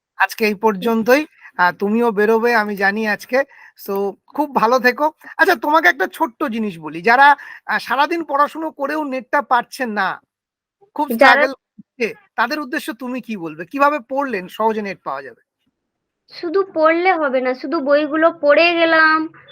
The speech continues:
Speaker 2: বা যারা অনেকবার হচ্ছে জিআরএফ, মানে, নেট দিচ্ছে, জিআরএফ পাচ্ছে না, তাদেরকে দেখতে হবে যে আমার খামতিটা কোথায়, মানে, আমি কোন জায়গাটা পাচ্ছি না। হয়তো দেখা যাবে সে বেদ পাচ্ছে,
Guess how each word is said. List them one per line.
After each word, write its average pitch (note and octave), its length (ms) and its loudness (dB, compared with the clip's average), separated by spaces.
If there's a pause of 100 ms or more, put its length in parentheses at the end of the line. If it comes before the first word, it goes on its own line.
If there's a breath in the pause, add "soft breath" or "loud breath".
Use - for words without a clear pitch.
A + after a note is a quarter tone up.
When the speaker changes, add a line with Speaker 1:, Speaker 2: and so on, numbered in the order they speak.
Speaker 2:
বা D#4+ 160 4
যারা D#4+ 300 4
অনেকবার F4+ 600 2
হচ্ছে F#4 320 -2
জিআরএফ, D#4 540 2
মানে, D4+ 240 -2
নেট D4+ 260 0
দিচ্ছে, D4+ 480 -2
জিআরএফ D4+ 460 2
পাচ্ছে D4+ 360 -2
না, C4 180 -2 (320)
তাদেরকে F#4 400 2
দেখতে E4 400 0
হবে C#4+ 160 2
যে D4+ 80 0
আমার E4+ 240 2
খামতিটা F4+ 580 2
কোথায়, G3+ 420 -6 (100)
মানে, C4+ 220 -4
আমি E4 220 2
কোন F4+ 380 0
জায়গাটা F#4+ 480 2
পাচ্ছি F#4 480 0
না। G3 140 -6 (640)
হয়তো G4 220 2
দেখা F4+ 240 2
যাবে F#4 180 -2
সে F#4 140 -2
বেদ D4+ 280 2 (100)
পাচ্ছে, - 440 -2